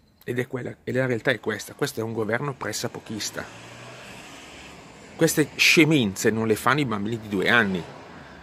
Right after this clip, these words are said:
Se c'è un pericolo di epidemia, circon-, circoscrivi tutta la zona, non un angolino. Al netto di questo,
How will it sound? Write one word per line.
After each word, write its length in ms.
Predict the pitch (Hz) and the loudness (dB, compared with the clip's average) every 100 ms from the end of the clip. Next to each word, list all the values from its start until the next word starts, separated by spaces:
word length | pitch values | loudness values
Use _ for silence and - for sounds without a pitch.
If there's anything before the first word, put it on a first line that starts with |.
| - | -18
Se 240 | - - | -6 -6
c'è 140 | - 165 | 2 2
un 160 | 165 | 2
pericolo 400 | 135 127 139 127 | 0 -2 0 0
di 100 | 113 | 0
epidemia, 560 | 120 131 131 123 127 151 - | 0 0 0 2 2 0 0
circon-, 760 | - 120 - 117 117 95 98 92 | -4 -4 -2 -4 -6 -10 -12 -10
circoscrivi 540 | - 131 120 - 131 107 - | -8 -4 -4 -2 -4 -4 6
tutta 300 | 170 - 135 | 6 8 6
la 160 | 127 | 6
zona, 380 | 117 113 101 107 | 4 2 2 -2
non 280 | 110 175 202 - | 2 2 2 -4
un 120 | 117 | -2
angolino. 640 | 113 113 101 87 78 - - - - - - - - - - - - - - - - - - - - - - - - - - - - - - - - - - - - - - - - - - - - - - - - - - | 0 2 2 2 -6 -12 -16 -18 -18 -18 -18 -18 -16 -16 -18 -20 -20 -20 -20 -20 -20 -20 -20 -20 -20 -20 -20 -20 -20 -20 -18 -18 -16 -16 -16 -16 -18 -18 -18 -20 -20 -20 -18 -18 -18 -16 -16 -16 -16 -16 -18 -18 -20 -18 -14
Al 160 | - 147 | -4 0
netto 320 | 202 240 156 | 0 2 0
di 120 | 120 | -2
questo, 800 | - 135 120 104 - - 185 202 | -2 0 0 0 -4 2 2 2